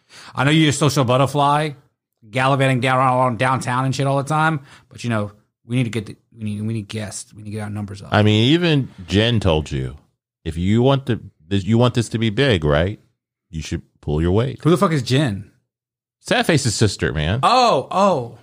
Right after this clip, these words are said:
Speaker 1: Oh, yeah, she did say that. <sighs> I mean, I'm trying, dude.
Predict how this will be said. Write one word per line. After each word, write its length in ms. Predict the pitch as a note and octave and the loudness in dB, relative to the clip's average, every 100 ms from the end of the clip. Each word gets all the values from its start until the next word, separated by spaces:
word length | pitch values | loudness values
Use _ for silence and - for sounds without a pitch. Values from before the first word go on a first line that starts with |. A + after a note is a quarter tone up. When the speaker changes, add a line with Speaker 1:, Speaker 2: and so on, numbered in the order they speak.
| _ _ _ _ _ _ | _ _ _ _ _ _
Speaker 1:
Oh, 80 | D#3+ | -18
yeah, 140 | D#3+ C#3 | -14 -14
she 140 | C3 | -14
did 160 | A#2+ A#2 | -16 -16
say 160 | - | -20
that. 220 | - - - _ _ _ _ _ _ _ _ _ _ _ _ _ _ _ _ _ _ _ _ | -20 -20 -20 _ _ _ _ _ _ _ _ _ _ _ _ _ _ _ _ _ _ _ _
<sighs> 680 | - - - - - - - | -8 -8 -10 -16 -20 -20 -2
I 120 | D#3 | 2
mean, 120 | G#3+ A#3+ | 6 6
I'm 60 | |
trying, 380 | - G#3 C4+ B3+ | 4 2 2 2
dude. 360 | E3+ F3+ G#3 - | 4 4 2 -2